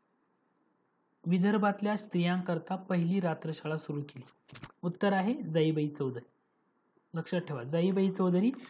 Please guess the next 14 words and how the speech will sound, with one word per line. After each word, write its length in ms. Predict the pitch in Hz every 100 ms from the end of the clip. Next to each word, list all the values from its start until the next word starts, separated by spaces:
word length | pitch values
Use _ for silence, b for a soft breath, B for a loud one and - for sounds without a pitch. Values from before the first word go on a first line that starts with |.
| B -
विदर्भातल्या 600 | 185 190 202 196 190 202
स्त्रियांकरता 640 | 196 180 175 175 165 180
पहिली 380 | 175 170 165 175
रात्रशाळा 600 | 170 156 160 151 156 156
सुरू 280 | 156 156 147
केलेली 520 | 147 139 135 170 294 294 B _
होती. 380 | 170 156 131 117 _ _ _ _ _ _ _ _ _ _ _ _ _ _ _ _ _ _ _ _ _ _ _ _ _ _ _
पुढचा 240 | 226 214 240
प्रश्न 320 | 240 226 226
आहे, 80 | 220
खालील 200 | 196 208
विधानांचा 400 | 220 202 208 202
विचार 320 | 196 185 190
करा. 220 | 185 185